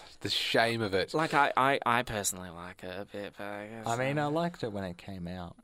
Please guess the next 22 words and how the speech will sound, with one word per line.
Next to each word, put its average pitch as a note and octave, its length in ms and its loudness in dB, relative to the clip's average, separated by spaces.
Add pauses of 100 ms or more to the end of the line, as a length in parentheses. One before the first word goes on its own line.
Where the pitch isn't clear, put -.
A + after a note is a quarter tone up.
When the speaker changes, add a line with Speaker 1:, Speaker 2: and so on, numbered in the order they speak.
(260)
Speaker 2:
True, A2 520 -6
okay. A#2 360 -8
I A#2+ 160 6
haven't, B2 300 4
I A2 140 10
haven't G#2 220 2
seen G2+ 240 4
it F#2 120 2
in A#2 100 -6
<laughs> - 0 -
years, A#2 460 2
to D3 120 2
be A#2+ 160 4
honest. A2 220 6
Speaker 1:
I C#3+ 80 8
haven't C#3 280 4
seen A2+ 260 2
it, - 160 -2
period. G2 500 2
So, F#2+ 240 2
you G#2+ 180 2
know, F#2 220 0